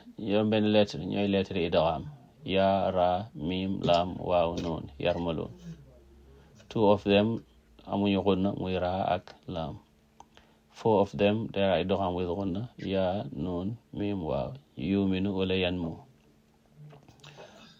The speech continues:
One letter mooy harfu iqlab. Dafay jàllar bi Nun Sakin or Tanween into the sound of Mim, but with ikhfa and gunna.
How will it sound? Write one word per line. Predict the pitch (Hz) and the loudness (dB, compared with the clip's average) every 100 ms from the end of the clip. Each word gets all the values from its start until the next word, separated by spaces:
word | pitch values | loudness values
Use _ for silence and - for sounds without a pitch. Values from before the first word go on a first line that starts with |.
| _ - - | _ -20 -6
One | 98 110 113 | 2 4 6
letter | 110 107 113 110 | 6 6 4 0
mooy | - 95 95 | 0 -2 0
harfu | 101 98 - | -2 -4 -4
iqlab. | - 104 71 - - - _ _ _ - | -4 -2 -2 -2 -10 -20 _ _ _ -20
Dafay | - 98 98 101 - - - - _ - - - | -6 -2 0 0 -4 -12 -20 -20 _ -20 -20 -6
jàllar | - 101 104 101 | 4 6 6 4
bi | 87 98 113 127 | 2 0 0 -2
Nun | 101 101 | 2 2
Sakin | - 98 98 92 | 2 0 2 0
or | 98 | -2
Tanween | - 95 98 104 101 | -2 -2 0 0 0
into | 95 101 95 | -2 -2 -2
the | 95 | -2
sound | - 90 90 | -2 -2 -2
of | 78 - | -4 -4
Mim, | 95 98 110 113 | -2 -2 -2 -4
but | 92 95 | -6 -2
with | 98 92 | -2 0
ikhfa | 85 - 92 82 | -4 0 0 2
and | 82 | 0
gunna. | 92 82 73 | -2 -4 -6